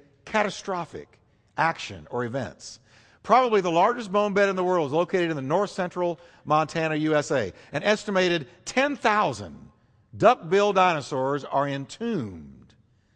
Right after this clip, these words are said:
in a thin layer measuring several miles. Now watch this. The bones are separated at the joints, and they're facing east-west. They're all facing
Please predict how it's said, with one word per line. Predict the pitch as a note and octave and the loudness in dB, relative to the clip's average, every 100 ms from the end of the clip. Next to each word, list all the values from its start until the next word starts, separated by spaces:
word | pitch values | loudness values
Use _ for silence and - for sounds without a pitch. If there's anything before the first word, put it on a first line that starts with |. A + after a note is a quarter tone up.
| _ _ | _ _
in | D3+ C3+ | -6 -6
a | |
thin | A2 - A3 | -4 -6 -4
layer | G#3+ C#3 C3 | 0 0 0
measuring | C#3+ C#3+ C#3 C3+ | 0 -4 -4 -10
several | B2 D3+ C#3+ D3 | -4 -4 -4 -6
miles. | B2 F2+ C2 - - _ _ - | -6 -6 -14 -20 -20 _ _ -8
Now | B2+ | -4
watch | E3 - | -4 -6
this. | C#3 D#2+ - - _ _ _ _ _ - | -12 -12 -18 -20 _ _ _ _ _ -10
The | |
bones | A#2+ F#3+ A3 A3+ | 4 4 4 0
are | A3+ | -4
separated | - G#3+ F#3+ D#3 D#3 D#3 | 2 0 2 0 0 0
at | |
the | D#3 | -4
joints, | C3 D#3+ B2 D#2 - | -6 -4 -4 -6 -10
and | B2 | -6
they're | B2 | -6
facing | C#3+ D#3 D3+ D3+ C#3 | -2 -2 -2 -6 -10
east-west. | D3+ E3+ - D#3 E2 - - _ _ _ _ _ _ _ _ | -8 -8 -8 -8 -8 -12 -20 _ _ _ _ _ _ _ _
They're | - D3 | -2 2
all | G#3+ B3 | 4 4
facing | A3+ B3 A#3+ - C3 D#3 | 2 0 0 -6 -8 -10